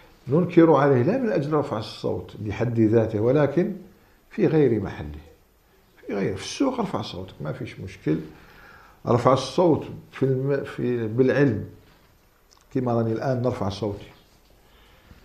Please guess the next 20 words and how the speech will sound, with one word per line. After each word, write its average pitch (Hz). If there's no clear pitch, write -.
الإمام 143
مالك 170
يقول 135
لك: 113
"لا 135
يجوز 120
رفع 120
الصوت 117
في 110
الم-، 113
في -
المسجد 110
بالعلم 87
إلا 113
بمقدار 117
ما 143
يسمع 139
من 139
حوله 95
فقط". 95